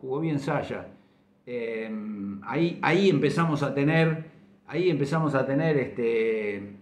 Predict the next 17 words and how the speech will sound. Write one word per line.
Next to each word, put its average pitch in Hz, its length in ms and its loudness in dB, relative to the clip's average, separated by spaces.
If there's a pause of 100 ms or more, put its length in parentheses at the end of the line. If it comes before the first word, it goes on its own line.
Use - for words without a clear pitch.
ojalá, 147 680 2
ojalá 151 300 -2
se 147 120 -2
asiente 143 520 0
Saya, 143 500 -4
necesitamos 123 580 -4
un, 104 280 -8 (500)
necesitamos 139 480 -4
un 113 120 -2
tres - 760 -2
como 127 200 -12
el 156 80 -4
agua, 147 260 2
bueno, - 160 0
ya 139 180 -2
que 120 140 -6
Quiroga, 117 600 -4